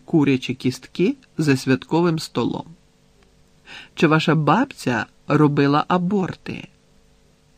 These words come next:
Або ваш собака настільки забруднює ваш одяг, що ви можете принести на собі цей бруд у квартиру Олексія та Поліни.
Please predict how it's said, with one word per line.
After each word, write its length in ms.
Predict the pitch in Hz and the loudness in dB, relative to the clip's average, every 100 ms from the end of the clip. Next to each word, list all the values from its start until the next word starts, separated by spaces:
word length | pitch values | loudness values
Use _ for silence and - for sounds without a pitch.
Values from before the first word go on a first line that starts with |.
| _ _ _ _ - - | _ _ _ _ -20 -6
Або 380 | 185 180 254 208 | -2 4 4 4
ваш 340 | - 165 185 - | 2 4 4 0
собака 580 | 202 185 143 127 127 131 | 0 2 4 2 2 2
настільки 580 | 135 - - 147 147 | 2 0 0 2 2
забруднює 600 | 147 151 151 135 127 127 | 4 4 6 6 6 4
ваш 320 | 131 135 131 - | 2 2 -2 -4
одяг, 380 | - 311 175 135 | 2 2 2 -2
що 200 | - 151 | -2 0
ви 120 | 151 | 2
можете 400 | 156 165 185 147 | 2 0 0 -2
принести 600 | 131 143 131 135 131 - | -2 0 2 0 0 -2
на 140 | 127 123 | -2 -2
собі 440 | 135 127 160 302 - | -2 -2 -2 -4 -6
цей 220 | - 127 | 0 0
бруд 440 | 123 - 123 180 - - _ | 0 0 2 0 -4 -20 _
у 120 | 139 | -4
квартиру 580 | 127 123 - - 175 254 | -2 -2 -4 -2 -2 0
Олексія 640 | 147 135 - - 123 123 | -2 -6 -8 -8 -4 -4
та 120 | - | -8
Поліни. 440 | - - - - | -12 -10 -12 -14